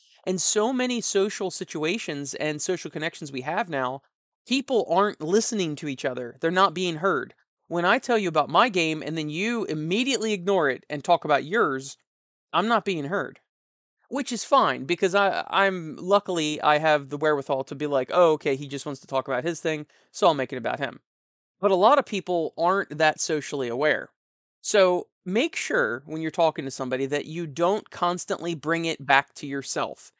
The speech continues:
If somebody, if you pick up on the clue, and, and it's a very hard thing to describe how you could ever learn to pick up on social cues, but if someone really keeps bringing the conversation back to them, then just let 'em talk. Maybe they've got no one in their life that will actually talk to them. Maybe their parents don't listen to them. Maybe their spouse doesn't listen to them. Like, maybe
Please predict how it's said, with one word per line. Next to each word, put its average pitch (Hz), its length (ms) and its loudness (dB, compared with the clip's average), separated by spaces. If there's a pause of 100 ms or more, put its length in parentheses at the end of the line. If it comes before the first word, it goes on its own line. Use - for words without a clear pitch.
(280)
If 175 140 2
somebody, 226 560 2
if 151 120 -8
you 202 80 -4
pick 226 220 -2
up 233 120 -2
on 220 100 2
the 180 80 -4
clue, 170 340 0
and, 135 180 -6
and 135 320 -4
it's - 380 -8
a 139 80 -8
very 143 560 0 (440)
hard 151 340 0
thing 147 160 -6
to 135 80 -4
describe 143 400 0
how 139 120 -4
you 143 100 -6
could 139 120 -4
ever 131 200 0
learn 147 420 -2
to 147 80 -6
pick 147 220 -6
up 131 100 -4
on 131 120 -4
social 143 320 -6
cues, 110 340 -10 (440)
but 202 100 4
if 196 60 2
someone 311 380 -2
really 196 340 2
keeps - 280 -8
bringing 160 280 -2
the 170 60 -4
conversation 151 640 -2
back 127 240 2
to 135 100 -4
them, 135 220 -6
then 247 160 -4
just 269 200 -10
let 285 140 2
'em 262 100 -2
talk. - 420 -2 (400)
Maybe 269 260 0
they've 302 180 -4
got 240 180 0
no 190 120 2
one 240 160 0
in 233 60 -2
their 214 140 0
life 185 300 2
that 127 100 -2
will 151 120 2
actually 170 280 -2
talk 175 300 2
to 147 80 -4
them. 107 160 -8
Maybe 165 200 -2
their 269 120 -4
parents 233 380 -2
don't 156 180 -2
listen 131 240 -8
to 120 100 -10
them. 107 160 -10
Maybe 160 220 -2
their 220 140 0
spouse 233 380 0
doesn't 139 260 -2
listen 123 260 -8
to 107 60 -10
them. 98 180 -14
Like, 151 180 -6
maybe 240 400 -4